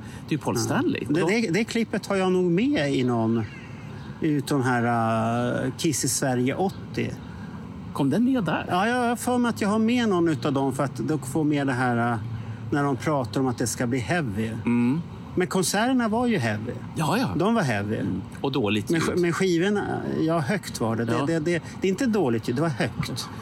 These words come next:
Speaker 1: Ja.
Speaker 2: Om det sen blir dåligt ljud i samband med högt, det, det kan man ju diskutera, men
Speaker 1: Ja.
Speaker 2: det kan det ju vara många gånger.
Speaker 1: Vi får väl ta hit en audiofil då,
Speaker 2: Ja.
Speaker 1: en, en riktig audiofil.
Speaker 2: Ja, det var lite för högt.
Speaker 1: Ja.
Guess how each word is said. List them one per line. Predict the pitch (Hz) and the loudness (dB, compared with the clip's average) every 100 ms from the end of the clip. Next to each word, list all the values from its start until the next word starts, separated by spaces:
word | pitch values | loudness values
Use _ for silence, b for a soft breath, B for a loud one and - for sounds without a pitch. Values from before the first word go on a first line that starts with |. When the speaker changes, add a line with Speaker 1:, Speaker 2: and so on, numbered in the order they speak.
| 113 | -6
Speaker 1:
Ja. | 120 120 139 170 | -2 0 0 0
Speaker 2:
Om | 165 | 2
det | 175 | 0
sen | 196 196 | 2 2
blir | 180 170 | 2 2
dåligt | 185 170 165 - | 2 2 0 0
ljud | 208 180 | 0 2
i | |
samband | 175 170 139 131 127 | 0 0 2 2 2
med | 123 | 2
högt, | 107 156 - - | 0 -2 -4 -6
det, | 156 147 | -4 -2
det | - | -4
kan | 156 165 | -2 0
man | 151 | 2
ju | 135 | 2
diskutera, | 123 - 123 156 131 107 | 0 -2 -4 0 0 2
men | 110 110 107 - | 0 0 -2 -4
Speaker 1:
Ja. | 117 120 127 127 | -4 -2 -2 -2
Speaker 2:
det | 156 | -2
kan | 151 143 | 2 2
det | 131 | 2
ju | |
vara | 123 123 147 | 2 2 2
många | 139 113 107 151 | 2 0 0 0
gånger. | 127 127 113 | 0 0 0
Speaker 1:
Vi | 135 | 0
får | 123 | 0
väl | 135 | 0
ta | 123 | 0
hit | 135 123 | 0 0
en | 123 | 0
audiofil | 117 113 113 107 139 120 | 0 2 0 0 0 2
då, | 98 | 2
Speaker 2:
Ja. | 120 | 0
Speaker 1:
en, | |
en | 98 104 | 0 0
riktig | 127 - 165 | -2 -2 -2
audiofil. | 127 98 85 - - | 0 0 -2 -2 0
Speaker 2:
Ja, | 147 151 | 2 2
det | |
var | 160 | 2
lite | 165 160 120 123 | 2 0 -2 -4
för | 113 | -4
högt. | - - - - - | -6 -8 -12 -12 -6
Speaker 1:
Ja. | 104 101 110 | -2 0 0